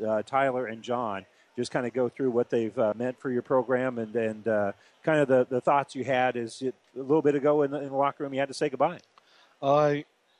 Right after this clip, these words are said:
Speaker 2: toughest part of a coach's job is the day the season's over. Um, you're never ready to give it up, and we had three seniors that if we said, "Hey, to win this game, we gotta get through this wall," they were the first three to line up, and we're going through the wall. Um,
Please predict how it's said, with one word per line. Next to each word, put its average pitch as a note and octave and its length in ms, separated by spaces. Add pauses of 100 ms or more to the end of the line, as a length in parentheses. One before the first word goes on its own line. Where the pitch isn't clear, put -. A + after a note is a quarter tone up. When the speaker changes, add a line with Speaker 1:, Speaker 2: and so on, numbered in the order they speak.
(280)
Speaker 2:
toughest D3 320
part C3+ 140
of A2 80
a - 20
coach's A2+ 340
job A2 340
is G#2 100
the G#2+ 120
day G#2+ 140
the G#2 100
season's G#2 380
over. G2+ 300 (320)
Um, G2+ 360 (640)
you're C3 100
never C3+ 260
ready A#2 240
to A2 80
give G#2+ 180
it G2+ 60
up, G#2 240
and G2+ 120
we A2+ 120
had G#2+ 160
three A#2 200
seniors A2+ 480
that G2+ 260 (680)
if - 160
we B2 100
said, A2+ 300
"Hey, B2 240
to A#2+ 80
win A#2+ 260
this A2+ 160
game, A2 300
we G#2+ 140
gotta A2 220
get G2+ 160
through A#2 180
this G2+ 180
wall," A2+ 340 (520)
they B2+ 100
were C3 140
the G#2+ 60
first A2 300
three A2+ 140
to G#2+ 80
line G#2 240
up, F#2+ 160
and F2 80
we're F2+ 80
going F2 240
through F2 140
the E2+ 80
wall. - 240 (400)
Um, G2 360